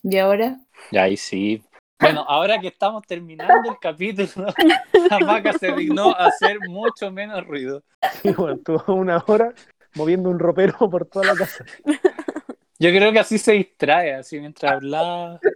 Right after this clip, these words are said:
Speaker 3: En volar, se concentra.
Speaker 1: Pero es que ustedes no me dijeron.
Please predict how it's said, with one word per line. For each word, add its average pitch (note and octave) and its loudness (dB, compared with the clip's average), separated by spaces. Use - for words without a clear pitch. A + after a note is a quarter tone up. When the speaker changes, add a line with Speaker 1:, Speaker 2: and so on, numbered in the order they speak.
Speaker 3:
En C3 -6
volar, C#3+ 0
se - -8
concentra. C#3+ -8
Speaker 1:
Pero - 2
es C#4+ 2
que C#4+ 0
ustedes D#4 2
no E4+ 0
me E4 2
dijeron. D4+ 6